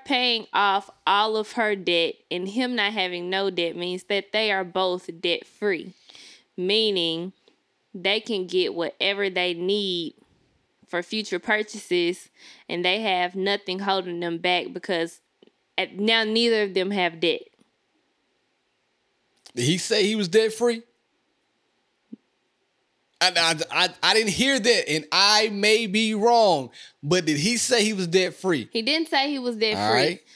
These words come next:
Speaker 1: But
Speaker 2: Okay.
Speaker 1: however,
Speaker 2: I know what you're basing it off
Speaker 1: assuming
Speaker 2: of,
Speaker 1: that
Speaker 2: right.
Speaker 1: he's debt-free,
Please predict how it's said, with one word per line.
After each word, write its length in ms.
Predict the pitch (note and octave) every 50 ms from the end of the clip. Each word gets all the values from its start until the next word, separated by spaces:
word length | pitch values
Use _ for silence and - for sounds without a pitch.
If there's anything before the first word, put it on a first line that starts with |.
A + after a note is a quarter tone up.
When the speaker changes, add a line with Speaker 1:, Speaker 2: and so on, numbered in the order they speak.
| _ _ -
Speaker 1:
But 220 | - A3+ B3 C4
Speaker 2:
Okay. 120 | B3 B3+ C4
Speaker 1:
however, 840 | C4 B3 B3 A#3+ A#3+ B3 B3+ C4 A#3+ G3+ F#3 F3 E3+ E3+ F#3+ G#3+ - _ _ - - - _ _ _
Speaker 2:
I 80 | - E3
know 120 | G3+ G#3+
what 140 | G3 F3+ C#3+
you're 120 | G#3+ B3+ B3+
basing 300 | C#4+ C#4+ - D4+ - -
it 40 | -
off 60 | -
Speaker 1:
assuming 220 | C#4+ C#4 C4+ C4
Speaker 2:
of, 40 | C4+
Speaker 1:
that 40 | C#4+
Speaker 2:
right. 140 | C#4 - D4
Speaker 1:
he's 180 | C#4 C4+ C4
debt-free, 800 | A#3+ A3+ A#3+ A#3 - A#3+ - - C4+ C4 A#3 G3+ F#3+ F#3+ G#3+ A3+